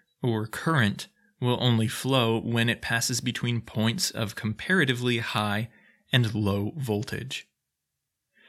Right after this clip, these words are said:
To follow the analogy then, Almena was a high point in the network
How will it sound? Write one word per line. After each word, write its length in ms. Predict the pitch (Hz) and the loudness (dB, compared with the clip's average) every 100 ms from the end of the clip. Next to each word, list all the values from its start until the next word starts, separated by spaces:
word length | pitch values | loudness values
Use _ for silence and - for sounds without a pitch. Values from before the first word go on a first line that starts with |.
| - - - - | -20 -20 -20 -4
To 100 | - | 2
follow 260 | 139 160 143 | 4 6 6
the 140 | 131 | 6
analogy 480 | 110 107 120 113 104 | 6 6 6 4 2
then, 420 | 101 98 95 95 - | 0 0 -2 -4 -4
Almena 500 | 117 113 120 143 123 | 0 4 6 6 4
was 240 | 117 113 113 | 4 2 0
a 120 | 113 | -2
high 280 | 107 - 147 | -2 2 2
point 380 | 139 - 101 98 | 2 0 0 0
in 80 | 104 | -2
the 80 | |
network 540 | 101 101 - 98 - | -2 -2 -4 -8 -10